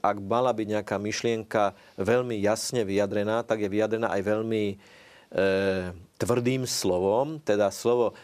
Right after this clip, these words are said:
nenávidieť vlastný život je tvrdé slovo. A pozýva nás, aby sme ho vnútorne začali rozjímať, aby sme sa do neho ponorili.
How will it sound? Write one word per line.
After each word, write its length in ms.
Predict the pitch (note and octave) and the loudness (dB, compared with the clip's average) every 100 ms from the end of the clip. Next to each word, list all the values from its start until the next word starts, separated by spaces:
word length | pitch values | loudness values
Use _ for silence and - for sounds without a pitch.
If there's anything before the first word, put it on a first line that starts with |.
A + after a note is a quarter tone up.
| - | -6
nenávidieť 640 | G#2 A#2 B2 B2 B2 A#2 G2 | -2 0 0 0 0 0 2
vlastný 400 | G#2 A2 B2 A2+ | 0 0 -4 -2
život 240 | G2+ A2+ | 0 0
je 160 | A2+ G#2+ | 0 -2
tvrdé 400 | F2+ F2 F2+ F2 | -2 -2 0 0
slovo. 640 | - G2+ G2 A2 D3 F#3+ _ _ - - - - - - - - - _ - | 0 0 2 2 0 -4 _ _ -20 -20 -20 -20 -20 -20 -20 -20 -20 _ 2
A 80 | A2 | 2
pozýva 480 | - F3 A3+ F#3+ F3 | 4 2 2 0 0
nás, 160 | D#3 | 0
aby 160 | D#3 D3+ | 0 -2
sme 240 | - D#3+ | 0 0
ho 320 | D3 C3+ A#2+ | 2 2 0
vnútorne 800 | F2+ F#2 G2+ C#3 F#3 C#3+ B2 C3 | -2 -4 0 2 2 0 0 -2
začali 480 | C3 C3 - C#3+ B2+ | 0 0 0 0 2
rozjímať, 480 | A2+ G#2+ G#2+ F#2+ F2+ | 2 0 -2 0 2
aby 160 | G2 A2 | 2 0
sme 160 | B2+ | -2
sa 80 | C#3+ | -2
do 160 | B2 B2+ | 0 0
neho 160 | C3+ | -4
ponorili. 640 | - B2 A2+ G2 F2+ F2 | 0 0 2 -2 -2 -6